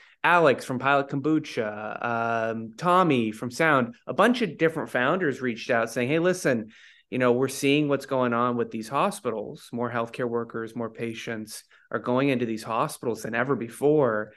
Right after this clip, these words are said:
And there seems to be a dire need for just products. You would look at news reports, and after also being on the ground those next couple of weeks, you would see firsthand there wasn't any food around. Forget about, like, giving back. I mean, just, like, water bottles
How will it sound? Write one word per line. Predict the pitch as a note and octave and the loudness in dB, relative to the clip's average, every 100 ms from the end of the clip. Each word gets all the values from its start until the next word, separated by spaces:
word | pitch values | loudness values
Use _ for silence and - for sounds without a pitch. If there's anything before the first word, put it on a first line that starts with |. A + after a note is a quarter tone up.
| _ _ - | _ _ -4
And | A#2+ | -2
there | A#2+ | 0
seems | D3 D#3 | 0 0
to | C#3+ | 2
be | C3+ | 4
a | G#2+ | 4
dire | A2+ A#2+ A#2 | 4 4 2
need | A2 A#2 C#3 | 0 -2 -4
for | - A2+ | -4 -6
just | G#2 A2+ A2+ - | -4 -6 -6 -16
products. | - A2+ A#2+ F#3+ - - _ - - - - - - - | -8 0 2 2 0 -6 _ -12 -12 -12 -16 -20 -12 -2
You | |
would | B2 | 2
look | B2+ C#3+ | 2 2
at | C#3 | 2
news | A2+ D3+ E3+ | 2 0 0
reports, | D3 A#2+ A2 A2+ - | -2 0 0 -2 -4
and | G#2+ G#2 | -6 -4
after | A#2+ - - - | -6 -6 -6 -2
also | A2+ - A2 | -2 -2 -6
being | - B2 B2+ | 0 2 2
on | A2 G#2 | 0 -4
the | |
ground | G#2+ A#2 B2+ C#3+ | -4 2 4 2
those | A2 G#2 | 0 -4
next | G#2+ - | -10 -8
couple | A#2 G2+ A2 | -8 -6 -8
of | |
weeks, | A2+ G#2 - - - - - | -6 -10 -12 -14 -16 -14 -6
you | A2 | -4
would | G#2 | -2
see | - E3 | -2 -2
firsthand | - A2+ - D3+ D#3 B2+ - - | 0 -2 0 2 2 0 -10 -2
there | C#3+ | 4
wasn't | F3 G#3+ F#3 | 6 6 4
any | B2 | 4
food | A2 - D#3+ F3+ | 0 2 4 4
around. | A2 E2 - - _ - - _ | 0 -8 -12 -20 _ -20 -20 _
Forget | D#3+ A3 | 6 8
about, | G#3+ F3+ B2+ | 8 8 6
like, | A#2 G#2 | 2 4
giving | C#3 C#3 G#2+ | 2 4 0
back. | G#2+ C3 C#3 G2+ - | 2 2 2 -2 -6
I | |
mean, | C3 B2+ A2 | -4 -4 -6
just, | D#3+ E3 | -6 2
like, | D3 - - | 2 2 2
water | A#2+ F3+ F#3 | 4 4 4
bottles | - - - - - | 0 -6 -8 -10 -12